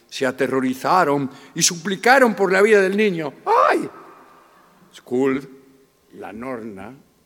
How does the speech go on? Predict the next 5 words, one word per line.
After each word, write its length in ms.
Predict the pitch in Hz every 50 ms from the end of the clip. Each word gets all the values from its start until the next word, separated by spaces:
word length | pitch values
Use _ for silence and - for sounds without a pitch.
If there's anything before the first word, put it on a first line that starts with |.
| - _ _ _ _ _ _ _ _ _ _ _
se 320 | _ - - 127 117 - - _ _ _ _ _ -
arrepintió. 760 | 127 110 107 107 87 - 104 101 98 87 - 92 82 - - - _ _ _ _ _ _ _ _ _ _ _ _ _ -
Apagó 380 | - 175 - - 185 185 208 208
la 120 | 180 156 127
vela. 320 | 113 92 78 90 90 -